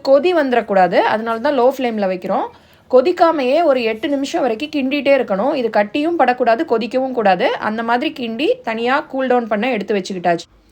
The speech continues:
இப்போ நம்ம கஸ்டர்டுக்கு அப்புறமா நம்ம வந்து பிஸ்தா ஐஸ்கிரீம் தான் பண்ண போறோம். அதனால பிஸ்தா பருப்பு ஒரு அரை கப் எடுத்து வச்சுக்கிட்டாச்சு.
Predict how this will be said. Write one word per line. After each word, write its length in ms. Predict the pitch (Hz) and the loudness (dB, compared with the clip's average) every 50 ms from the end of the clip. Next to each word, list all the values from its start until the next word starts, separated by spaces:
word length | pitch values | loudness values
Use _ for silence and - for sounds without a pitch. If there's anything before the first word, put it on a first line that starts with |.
| _ _ _ _ _ _ _ _ _ - 254 | _ _ _ _ _ _ _ _ _ -8 -8
இப்போ 220 | - - - 330 403 539 523 - - 240 247 | -4 2 2 2 4 2 -2 -6 -2 -2 0
நம்ம 180 | 240 247 240 247 247 | 0 0 2 2 2
கஸ்டர்டுக்கு 460 | 247 240 - - 359 302 349 - 226 214 | 0 0 2 0 2 2 4 2 2 2
அப்புறமா 360 | - 247 240 214 208 214 269 466 453 - | 4 2 2 2 2 2 2 0 0 -2
நம்ம 140 | 240 240 233 226 | -4 -2 -2 -2
வந்து 180 | 226 220 277 466 494 - - _ _ _ - | -2 0 0 0 0 -2 -8 _ _ _ -10
பிஸ்தா 280 | 277 262 - - 285 269 240 220 214 | -10 -6 0 4 4 4 4 2 -2
ஐஸ்கிரீம் 400 | 214 - - 233 220 214 220 233 | -4 -8 -8 -6 -4 -2 -2 0
தான் 100 | 233 233 | 0 0
பண்ண 120 | 208 208 208 - | 0 0 0 0
போறோம். 240 | 196 202 247 427 453 - | 2 2 2 2 2 0
அதனால 380 | 233 220 214 214 226 294 330 330 285 | 0 0 0 2 2 2 0 0 -4
பிஸ்தா 260 | 226 - - 302 294 294 240 | -6 0 2 2 4 4 2
பருப்பு 260 | 208 190 - 170 160 - - _ _ _ _ _ - - - - 240 247 | 0 0 0 -6 -6 -6 -8 _ _ _ _ _ -20 -20 -6 2 4 4
ஒரு 120 | 247 247 233 226 226 226 - - 214 226 | 4 4 4 4 2 2 2 4 4 4
அரை 140 | 269 285 285 294 | 4 4 2 0
கப் 180 | 277 277 262 220 | 0 0 0 -4
எடுத்து 220 | 208 208 240 214 | -4 -4 -6 -6
வச்சுக்கிட்டாச்சு. 580 | 202 - 214 196 180 185 175 170 165 - 214 | -6 -6 -8 -8 -4 -2 -2 -2 -2 -2 -2